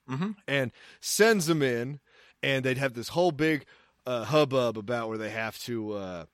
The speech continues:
Speaker 2: sign away, like, like, they all fill out wills. It's like, "Pass them around," and they're all just, like, filling out their shit, and, like, they take off their wedding rings, and then they all start referring to each other exclusively as their code names of Child one through five or whatever,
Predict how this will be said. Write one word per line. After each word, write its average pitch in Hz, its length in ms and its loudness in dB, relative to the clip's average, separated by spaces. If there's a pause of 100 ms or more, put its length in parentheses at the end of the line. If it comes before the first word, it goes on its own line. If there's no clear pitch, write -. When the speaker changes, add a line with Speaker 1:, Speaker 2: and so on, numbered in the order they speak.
(300)
Speaker 2:
sign 151 460 0
away, 127 800 0
like, 127 160 0
like, 127 160 -2
they 123 80 -2
all 147 180 6
fill 151 360 4
out 127 180 2
wills. 123 560 -2
It's - 160 -6
like, 113 260 -6
"Pass 165 300 2
them 180 140 2
around," 190 560 6
and 135 80 -4
they're 135 100 0
all 143 100 2
just, 135 160 0
like, 123 120 0
filling 131 400 4
out 127 160 2
their 113 120 0
shit, 120 380 4
and, 117 80 -4
like, 104 140 0
they 104 100 -4
take 113 220 0
off 117 200 2
their 113 140 4
wedding 107 340 2
rings, 113 480 2
and 101 120 -4
then 104 80 -2
they 104 100 0
all 107 160 0
start - 220 -2
referring 110 320 -2
to 104 60 -4
each 98 120 -6
other 104 200 -2
exclusively 107 640 -2
as 98 120 -2
their 95 100 -6
code 107 340 -2
names 107 320 -4
of 87 100 -10
Child 101 440 -2
one 98 260 -6
through 95 300 -4
five 101 420 -2
or 101 60 -4
whatever, 107 380 -2